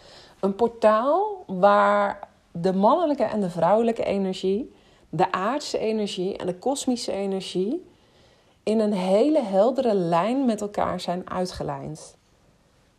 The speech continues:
Waar het echt helemaal is geharmoniseerd. En dat is precies waar wij naartoe willen met onze legendary leaders.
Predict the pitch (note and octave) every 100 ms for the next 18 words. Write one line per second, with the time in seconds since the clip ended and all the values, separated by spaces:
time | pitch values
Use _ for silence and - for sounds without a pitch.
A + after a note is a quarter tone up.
0 | _ _ F3 G3 G#3+ G#3+ - G3 B3 -
1 | - - - - D3+ F#3+ C4+ C#4+ A#3 G#3+
2 | G3 F#3+ - F3+ E3+ E3+ E3 D#3+ E3+ G3
3 | F3 - - - _ _ _ - - -
4 | - G#3 A#3+ F4 - C#4+ - B3 A#3 -
5 | - E4+ C4+ F4+ F#4+ - - - _ _
6 | _ _ _ _ G3 G#3+ C4+ D4+ C#4 B3
7 | A#3 G#3 B3 B3+ G3+ E3+ F#3 G3 B3 A3+
8 | G3 F#3+ F#3+ F#3 F3 E3+ E3+ F3 A3+ A3
9 | C#3+ D3+ -